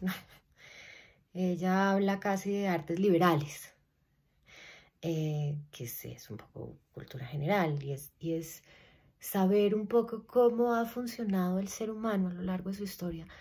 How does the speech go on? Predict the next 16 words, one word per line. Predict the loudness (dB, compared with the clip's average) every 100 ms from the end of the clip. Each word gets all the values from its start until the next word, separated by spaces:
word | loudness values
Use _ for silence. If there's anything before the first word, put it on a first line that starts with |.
| -20 -20 -8
tanto | 0 0 0
a |
nivel | -2 -2 -2
colectivo | -4 -4 -6 -2 0 0 -2
como | -8 -8
individualmente. | -8 -8 -8 -8 -4 -2 -2 -6 -10 -6
Ella | -2 -2
s-, | -4
dice, | -2 0 0 -2 -4
y | -2 -4
estoy | -6 -12 -14 -12
totalmente | -10 -10 -8 -6 -6 -8
de |
acuerdo | -10 -12 -10
con | -6 -6
ella, | -6